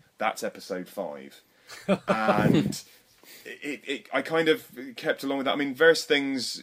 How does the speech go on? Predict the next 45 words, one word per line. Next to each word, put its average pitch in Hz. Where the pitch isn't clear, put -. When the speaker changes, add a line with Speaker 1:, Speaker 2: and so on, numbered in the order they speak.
Speaker 1:
e-, 117
even 147
in 151
the 143
episodes 123
where, 110
but 113
as 127
I 127
said, 117
episode 135
five 117
is 104
quite -
heavily 101
changed 80
from 82
the 80
original 78
synopsis. -
But -
even 113
a 110
lot 131
of -
things 113
I 113
was 101
quite 110
keen 101
on 95
doing 95
was 92
every 104
character, 98
every 139
named 135
character 110
who 104
dies 98
in 92
the 90
original 90
synopsis, -
uh, 95